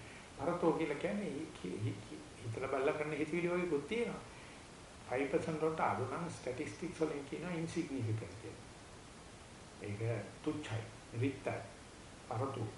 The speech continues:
අපි හිතලා ගන්න දේවල් හිතනවා. අපි අරගෙන යනවා කවුද? උදේ ඉඳලා හැන්ද වෙනකම් මේ කාගේ න්‍යාය පත්‍රයද වැඩ කරන්නේ කියලා බැලුවොත් තන්නේ කර දාසයි.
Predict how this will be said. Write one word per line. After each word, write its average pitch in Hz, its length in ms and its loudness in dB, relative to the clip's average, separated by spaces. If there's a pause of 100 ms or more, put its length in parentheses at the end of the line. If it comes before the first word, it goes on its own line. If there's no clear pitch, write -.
(720)
අපි 190 260 -4
හිතලා 175 400 2
ගන්න 208 300 0
දේවල් 285 240 0
හිතනවා. - 380 -2 (500)
අපි 214 300 0
අරගෙන 160 380 4
යනවා 196 320 2
කවුද? 127 440 2 (460)
උදේ 139 220 2
ඉඳලා 165 240 6
හැන්ද 139 180 4
වෙනකම් 180 420 4
මේ 185 160 0
කාගේ 175 440 2
න්‍යාය 151 360 4
පත්‍රයද 202 400 2
වැඩ 143 240 4
කරන්නේ 196 360 4
කියලා 190 240 4
බැලුවොත් 170 440 2 (160)
තන්නේ 320 500 -4
කර 240 300 2
දාසයි. - 460 0